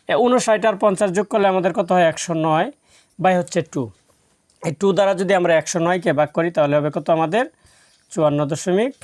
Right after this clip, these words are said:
পাঁচ। তাহলে আমরা কি লিখে দিব? সুতরাং নির্ণেয় মধ্য বিন্দু চুয়ান্ন দশমিক পাঁচ। তো প্রিয় শিক্ষার্থী বন্ধুরা, আজকে যে আমি তোমাদেরকে এই সারণীটা থেকে ক,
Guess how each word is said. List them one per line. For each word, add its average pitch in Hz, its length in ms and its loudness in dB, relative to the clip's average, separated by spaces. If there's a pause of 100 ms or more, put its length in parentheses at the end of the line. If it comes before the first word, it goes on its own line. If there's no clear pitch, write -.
(360)
পাঁচ। 151 220 -4 (280)
তাহলে 151 160 -2
আমরা 147 160 0
কি 151 120 -4
লিখে 156 200 -4
দিব? 175 160 -2 (560)
সুতরাং 156 560 -2 (140)
নির্ণেয় 156 420 2 (680)
মধ্য 147 440 -2 (560)
বিন্দু 127 460 -6 (480)
চুয়ান্ন 151 340 0
দশমিক 175 440 -2 (460)
পাঁচ। 113 220 -4 (440)
তো 214 340 4
প্রিয় 226 180 2
শিক্ষার্থী 202 400 -4
বন্ধুরা, 165 360 2
আজকে 170 240 -2
যে 156 100 0
আমি 156 140 0
তোমাদেরকে 156 640 -2 (540)
এই 214 160 4
সারণীটা 208 640 0
থেকে 165 360 0 (140)
ক, 160 300 2